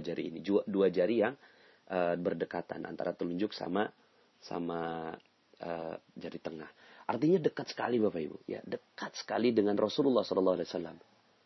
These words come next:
Maka sebenarnya ini menunjukkan, ingin menunjukkan bahwa anak yatim ini adalah dongkraknya rezeki, Bapak Ibu, ya. Dongkraknya rezeki. Nah, datangi mereka,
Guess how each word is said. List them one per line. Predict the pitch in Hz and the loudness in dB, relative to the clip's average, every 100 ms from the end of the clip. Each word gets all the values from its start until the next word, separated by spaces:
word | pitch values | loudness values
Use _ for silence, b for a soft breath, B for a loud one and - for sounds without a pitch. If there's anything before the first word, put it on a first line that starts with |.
| _ _ 101 | _ _ 0
Maka | 185 - 90 87 - _ _ _ _ | 0 0 -4 -4 -6 _ _ _ _
sebenarnya | - 123 156 160 | -4 0 2 4
ini | 170 | 6
menunjukkan, | 123 110 - - 85 | 6 4 -2 -4 -6
ingin | - 127 127 | 0 2 4
menunjukkan | 117 110 - - 90 - b b b b | 4 2 -2 -4 -12 -14 b b b b
bahwa | 95 98 - _ - | 4 4 2 _ -8
anak | 107 98 | -4 0
yatim | 110 98 104 98 | 0 0 -2 0
ini | 120 | 0
adalah | 101 90 95 _ _ _ _ _ _ - | 2 0 -2 _ _ _ _ _ _ -6
dongkraknya | 85 85 92 90 87 | -4 -2 -4 -4 -6
rezeki, | 85 80 78 - 80 78 | -6 -8 -10 -10 -12 -12
Bapak | 87 - | -16 -18
Ibu, | - _ _ - | -20 _ _ -10
ya. | - - b b b b | -10 -10 b b b b
Dongkraknya | - 107 95 104 - 87 | 2 4 4 0 -2 -6
rezeki. | 80 - - - - | -6 -12 -16 -20 -10
Nah, | 95 - B B | -10 -10 B B
datangi | 107 120 147 160 | 0 2 4 4
mereka, | 127 101 101 - | 4 2 0 -4